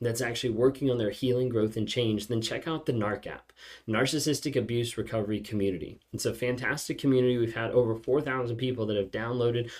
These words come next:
logged into the app, and just over the past, like, four months since it's been up. Please check that out. We've got coaching and training on there. We've got one-on-ones. You can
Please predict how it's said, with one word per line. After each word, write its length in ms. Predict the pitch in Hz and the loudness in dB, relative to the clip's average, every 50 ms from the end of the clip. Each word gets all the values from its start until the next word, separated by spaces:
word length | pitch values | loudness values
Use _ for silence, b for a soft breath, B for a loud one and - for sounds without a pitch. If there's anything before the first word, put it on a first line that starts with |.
| B B | B B
logged 320 | - 117 120 127 131 117 | -2 0 2 2 2 2
into 200 | 135 131 127 127 | 2 2 2 2
the 140 | 117 120 113 | 2 0 0
app, 220 | 110 110 110 107 - | 0 0 -2 -2 -4
and 140 | 98 107 | -4 -2
just 240 | 107 127 127 127 - | 0 0 0 0 2
over 140 | 135 131 127 | 2 2 2
the 80 | 110 104 | 0 0
past, 360 | - - 110 110 110 - - | -4 -4 -4 -4 -4 -2 -4
like, 220 | 113 104 107 - | -4 -4 -4 -2
four 200 | - 113 113 107 | 0 2 2 4
months 280 | 104 107 104 104 - - | 2 2 0 -2 -4 -6
since 160 | - 104 104 | -6 -6 -6
it's 140 | 101 95 - | -6 -6 -4
been 180 | - 104 98 | -4 -4 -2
up. 260 | 98 90 - - - B B B B B B B B | -4 -4 -6 -10 -16 B B B B B B B B
Please 260 | - 135 147 139 - | 6 8 8 8 6
check 220 | - 151 143 - | 2 0 2 2
that 140 | - 127 123 | 0 0 2
out. 160 | 107 90 - | 0 0 0
We've 160 | 95 98 104 101 | 0 -2 0 2
got 360 | 123 120 117 110 123 127 - | 2 2 2 0 -2 -6 0
coaching 560 | - - 143 143 143 - 165 151 151 151 113 | 4 4 4 4 4 2 2 2 4 2 2
and 100 | 104 104 | 0 -2
training 460 | 101 - - 143 151 151 151 147 147 | -4 -2 0 0 2 2 2 4 4
on 160 | 139 139 139 | 4 4 6
there. 240 | 135 143 143 143 143 | 6 6 6 6 6
We've 220 | 135 113 110 107 110 | 4 4 2 0 2
got 240 | - 107 101 98 | 0 -2 -2 0
one-on-ones. 640 | 110 135 139 139 139 135 131 135 135 135 135 131 - - | 2 2 4 4 4 4 4 4 4 4 2 2 0 -4
You 80 | 117 | -4
can 240 | 117 - 117 110 B | -2 -2 -2 -2 B